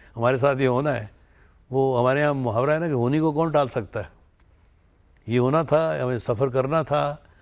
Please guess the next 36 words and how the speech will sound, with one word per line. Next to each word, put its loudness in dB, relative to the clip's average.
हमारे 0
नसीब -4
में 0
लिखा 2
था -2
कि -4
ये 0
होगा 2
भाई 0
तुम्हारे 0
साथ, 0
तुम -4
सफ़र 2
करोगे, 2
तेरा 0
बेटा 2
जेल 2
में -2
जाएगा। 0
हमने -4
बर्दाश्त 0
किया। -2
हम -2
अगर 0
किसी 0
को 2
इल्ज़ाम 2
लगाएंगे 0
तो -2
क्या -4
उस, -6
मिलेगा 2
क्या 2
हमको, -6
क्या 0
मिलेगा? -2